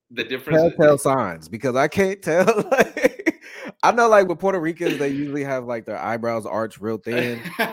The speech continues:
Speaker 2: You know what I'm saying? So, like,
Speaker 1: Yeah.
Speaker 2: but I still can't tell. And I, like, I'll come up to you, which is so weird to me, but I do it. Like, I'll be like, "Bro, is this offensive?" <laughs> Like, you know what I'm saying?
Speaker 1: <laughs>
Speaker 2: Because
Speaker 1: Yeah,
Speaker 2: I
Speaker 1: you be
Speaker 2: don't,
Speaker 1: doing that.
Speaker 2: I don't be, I really be, like, cautious of that and try not to be offensive to, like, you know,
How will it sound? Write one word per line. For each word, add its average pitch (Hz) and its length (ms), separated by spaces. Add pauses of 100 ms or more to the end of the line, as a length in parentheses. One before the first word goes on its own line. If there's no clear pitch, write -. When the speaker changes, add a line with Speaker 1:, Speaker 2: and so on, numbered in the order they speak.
(180)
Speaker 2:
You 147 140
know 170 100
what 160 160
I'm 160 60
saying? 160 200
So, 127 280
like, 120 280
Speaker 1:
Yeah. 101 60
Speaker 2:
but 127 260
I 123 140
still 139 680
can't 120 320
tell. 120 280
And 113 80
I, 123 200 (280)
like, 123 220
I'll 165 220
come 170 200
up 160 140
to 156 100
you, 123 180
which 143 200
is 113 160
so - 480
weird 113 300
to 85 60
me, 85 260
but 92 300
I 120 140
do 113 300
it. 87 100
Like, 87 160
I'll 104 80
be 101 100
like, 82 240
"Bro, 85 200
is 82 80
this 104 160
offensive?" 104 560
<laughs> - 60
Like, 196 240
you 226 200
know 202 100
what 226 120
I'm - 60 (140)
saying? 170 120
Speaker 1:
<laughs> 160 120
Speaker 2:
Because 147 160
Speaker 1:
Yeah, 139 120
Speaker 2:
I - 0
Speaker 1:
you 143 240
be 143 100
Speaker 2:
don't, 123 160
Speaker 1:
doing 160 200
that. - 260
Speaker 2:
I 139 100
don't 165 180
be, 151 180
I 120 100
really 139 320
be, 120 120
like, 98 240
cautious 113 360
of 101 120
that 101 180
and - 80
try 107 140
not 101 180
to 95 60
be 95 220
offensive 95 520
to, 95 100
like, 82 320
you 87 100
know, 76 320